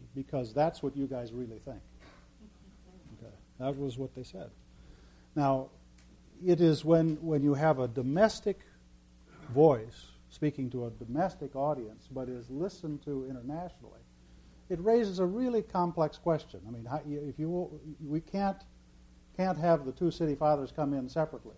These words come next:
You know, they're, it's all one media, and yet, so we've got this distortion of foreign policy by the competition for domestic politics. And I'd like to get your reaction to that. What do we do about that? Because the demands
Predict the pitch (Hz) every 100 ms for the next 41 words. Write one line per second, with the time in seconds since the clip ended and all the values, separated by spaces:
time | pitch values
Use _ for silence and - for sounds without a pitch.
0 | - 131 123 135 143 143 143 139 - 151
1 | 135 151 170 170 156 143 151 147 147 185
2 | 147 120 127 131 139 147 - 160 165 190
3 | 196 175 - - - - - - 135 127
4 | - 185 214 214 - 165 - 170 170 151
5 | - 175 196 175 - 127 127 131 131 131
6 | 123 113 - 151 147 143 147 - 123 123
7 | - 117 120 127 - 110 - 123 107 101
8 | - - - - - - - - - -
9 | 147 143 165 190 190 135 151 147 143 131
10 | 127 120 120 120 - 107 110 117 117 156
11 | 214 - 147 120 110 135 139 110 95 95
12 | - - - - 139 120 123 117 113 139
13 | 180 196 165 123 123